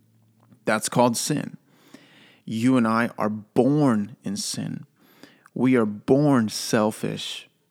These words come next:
and self-centered. We're not born Christ-centered. And our greatest need, hear me, our greatest need is not more wisdom,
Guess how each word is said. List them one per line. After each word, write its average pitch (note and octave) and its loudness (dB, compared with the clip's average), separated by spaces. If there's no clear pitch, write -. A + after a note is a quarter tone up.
and A#2 -4
self-centered. A2+ -2
We're B2 0
not B2+ 2
born A#2 0
Christ-centered. - -6
And - -2
our C3+ 4
greatest D3 0
need, D#3+ -2
hear D3 0
me, A#2 -2
our B2 2
greatest C#3 0
need D#3 0
is A2 -4
not B2+ 0
more D#3 -2
wisdom, A#2 -4